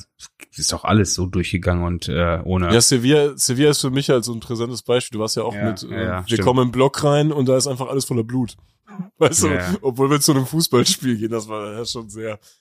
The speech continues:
Speaker 2: komische Bilder. Und woran ich auch mal bei Sevilla denken muss, ist einfach, dass es kein Klo gab im ganzen Gästeblock und alle vor Wände gepisst haben. Das war
Speaker 1: Das weiß,
Speaker 2: also
Speaker 1: weiß ich gar nicht
Speaker 2: völlig
Speaker 1: mehr, ey.
Speaker 2: bescheuert, ey.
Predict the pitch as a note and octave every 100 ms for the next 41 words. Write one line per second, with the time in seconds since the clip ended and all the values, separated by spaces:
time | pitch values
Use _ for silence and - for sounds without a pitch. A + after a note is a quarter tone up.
0 | _ _ - B2+ B2 - B2 B2 C#3+ D3
1 | C3 G3 - - - C3 D3+ F3+ D#3+ F#3+
2 | E3 D#3+ A3+ G3 F#3 - D3 F#3+ F3 C#3
3 | C#3 C#3 D3 F3 C#3+ C#3 C#3 F3 D#3 D3
4 | - - C#3+ D3 C#3+ D#3+ F#3+ C3 A#2+ B2
5 | C3 E3 C3+ E3 - D#3 D3 D3 F#3+ C#3+
6 | C#3+ F3+ B2 A#2 A#2+ C3+ C3+ - A2+ A2
7 | - - - - - - - - - A2+
8 | F#3+ F3+ - B2 A#2 - F#2+ G#2 G2+ -
9 | G2 G2 - F#3+ F#3+ B2 A#2